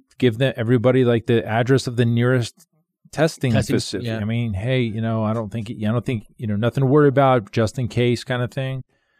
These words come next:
Speaker 1: But man, what, what, nobody teaches you this stuff in
Speaker 2: No.
Speaker 1: business. This isn't anything that you're gonna, like, nobody's gone through this anyway, but, like,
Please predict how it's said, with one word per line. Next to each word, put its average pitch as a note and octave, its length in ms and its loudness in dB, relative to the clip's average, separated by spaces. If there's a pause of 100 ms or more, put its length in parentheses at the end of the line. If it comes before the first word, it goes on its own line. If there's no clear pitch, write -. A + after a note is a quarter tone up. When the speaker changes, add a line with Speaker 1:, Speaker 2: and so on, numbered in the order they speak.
(480)
Speaker 1:
But A#2 140 -4
man, G2 360 2
what, F3 280 0
what, - 220 -14 (580)
nobody G#3+ 300 0
teaches G2+ 460 -4
you F#2+ 80 -4
this E2 160 -10
stuff F#2 440 -6
in - 180 -2
Speaker 2:
No. F3 60 6
Speaker 1:
business. A3+ 500 2 (140)
This D3+ 160 -2
isn't F#3+ 240 0
anything B2+ 420 0
that A2 180 0
you're G#2+ 280 -4
gonna, G#2 400 0
like, A#2 220 -6
nobody's F3 420 0
gone A2 320 0
through F#2 160 -8
this F#2 260 -6
anyway, F#2 460 -2
but, G2 200 -6
like, G2 220 -10